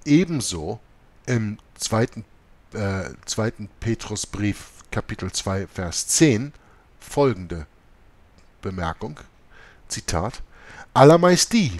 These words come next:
welche aus Begierde nach Befleckung dem Fleische nachlaufen und die Herrschaft verachten,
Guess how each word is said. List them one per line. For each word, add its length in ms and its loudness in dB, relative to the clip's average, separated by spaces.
welche 260 0
aus 200 -4
Begierde 600 4
nach 200 -4
Befleckung 760 0
dem 160 -4
Fleische 480 4
nachlaufen 680 -6
und 220 -14
die 140 -4
Herrschaft 500 0
verachten, 540 -6